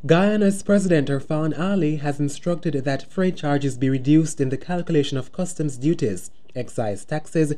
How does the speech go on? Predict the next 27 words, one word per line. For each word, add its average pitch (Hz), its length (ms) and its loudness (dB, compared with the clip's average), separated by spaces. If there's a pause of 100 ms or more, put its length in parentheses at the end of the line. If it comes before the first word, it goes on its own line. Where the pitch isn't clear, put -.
(320)
and 175 240 0
input 208 380 2
value-added 151 600 2
tax 147 360 -6
vat 147 320 -4
on 123 160 -4
goods 143 300 0
being 123 240 -2
imported. 131 580 -2 (600)
The 147 80 4
move 151 200 4
is 143 140 4
aimed 131 180 8
at 127 100 0
providing 123 460 0
more 127 160 0
relief 123 280 -4
to 123 80 -2
importers 127 520 -2
and 147 240 -2
consumers 143 560 -2 (260)
being 170 200 6
impacted 170 500 0
by 127 200 -2
higher 135 340 -2
shipping 123 360 -4
costs. - 680 -12